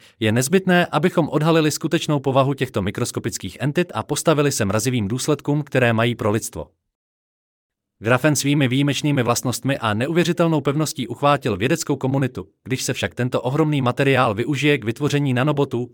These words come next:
objeví se zlověstný podtext: tyto stroje v nanorozměrech, poháněné silou grafenu, mají potenciál nepozorovaně proniknout do našich těl a stát se tichou armádou ničitelů.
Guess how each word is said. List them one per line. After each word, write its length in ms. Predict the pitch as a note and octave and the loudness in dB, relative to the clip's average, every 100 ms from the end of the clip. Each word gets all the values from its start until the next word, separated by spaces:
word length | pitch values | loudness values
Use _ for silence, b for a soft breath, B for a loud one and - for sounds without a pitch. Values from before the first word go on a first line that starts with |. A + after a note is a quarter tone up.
| - | -6
objeví 360 | B2 D3 D3 | 0 0 0
se 140 | C3+ A2 | -2 -2
zlověstný 440 | G#2+ A#2 A#2+ G2+ | 0 0 -2 -4
podtext: 560 | - - D3+ - - - - | -6 -4 -6 -6 -12 -16 -4
tyto 240 | E3 F3 | -2 0
stroje 320 | - C3 B2+ | -2 2 2
v 60 | G2 | 2
nanorozměrech, 680 | G#2+ B2+ B2+ B2+ A2 - _ | 0 0 0 0 0 -2 _
poháněné 540 | - A2+ A#2+ A#2+ C3 A#2+ | -2 0 2 2 2 0
silou 240 | - C3 | 0 0
grafenu, 460 | A#2+ A#2+ - C3 C#3 b b | 0 0 0 -2 -2 b b
mají 220 | A2+ B2 | -2 0
potenciál 640 | - A2+ D3 C3 C#3 A#2+ G#2 | -2 -2 -2 0 2 2 0
nepozorovaně 640 | A2+ D#3+ D#3+ D3 D3 C#3+ | 0 2 4 4 4 2
proniknout 500 | C3 C#3 C#3 C#3 C3+ | 0 0 0 -2 -2
do 120 | A2 | -2
našich 300 | B2 - F#2+ | -2 -2 -6
těl 220 | - E3 - | 0 2 2
a 100 | A2+ | -2
stát 320 | - E3 E3+ | 2 2 2
se 100 | D3 | 0
tichou 340 | C3 - C3 | -4 -2 -2
armádou 420 | B2 D#3 D#3 D3 C#3 | 0 4 4 4 0
ničitelů. 580 | C3 C#3 C3 E2+ D2 | 0 -2 -4 -6 -8